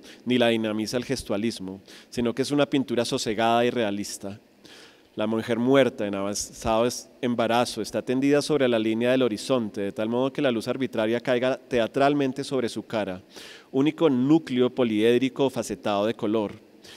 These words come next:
y sobre parte de sus pechos y su vientre protuberante, deberíamos verlas con los ojos de Juan García Ponce.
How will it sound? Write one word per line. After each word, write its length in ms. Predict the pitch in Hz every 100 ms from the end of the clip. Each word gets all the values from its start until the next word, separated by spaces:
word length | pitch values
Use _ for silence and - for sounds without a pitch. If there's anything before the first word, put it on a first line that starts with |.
| - _
y 60 | 107
sobre 260 | 107 104
parte 360 | 101 123 131 156
de 80 | 143
sus 200 | 127 -
pechos 420 | 139 135 110 98
y 60 |
su 200 | 92 95
vientre 340 | 95 101 101 117
protuberante, 840 | 131 123 123 123 131 110 87 104 120 - - -
deberíamos 420 | 117 117 131 139
verlas 300 | 131 127 131
con 120 | 147
los 160 | 135 120
ojos 220 | 110 131
de 100 | 135
Juan 300 | - 117 120
García 420 | 120 117 120 107
Ponce. 540 | 101 107 98 - 95